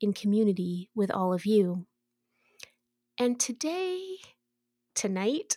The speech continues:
<laughs> I'm recording this one late at night. I have a sick kiddo at home, and quiet time is going to be at a premium for the next little while. I'm thinking about the home stretch.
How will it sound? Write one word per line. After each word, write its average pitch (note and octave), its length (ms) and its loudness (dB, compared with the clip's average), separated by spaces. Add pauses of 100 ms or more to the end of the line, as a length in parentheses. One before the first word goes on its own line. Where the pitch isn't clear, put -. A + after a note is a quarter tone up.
(140)
<laughs> - 120 -6
I'm A3 720 6
recording G#3 400 0
this F#3 240 -4
one F3+ 340 -2 (100)
late G3 280 2
at G3 100 -2
night. F3 340 -4 (400)
I F#3 60 -6
have F#3+ 160 -4
a G3 80 -4
sick - 480 -2
kiddo F#3 320 -2
at F#3+ 120 -6
home, F#3+ 500 -4
and G3 260 -8
quiet A3 480 -2
time F#3 420 -2
is F#3 280 -6
going F#3+ 320 -4
to - 120 -10
be F3+ 360 -4 (400)
at C#4 100 -2
a C#4+ 60 -2
premium G#3+ 560 -2
for F3+ 160 -6
the F3+ 100 -2
next F3+ 260 -4
little F3+ 140 -2
while. F#3 420 0 (1300)
I'm C#4 260 0
thinking B3+ 320 -4
about G#3 220 -2 (320)
the - 80 -6
home F3 280 -2
stretch. - 640 -4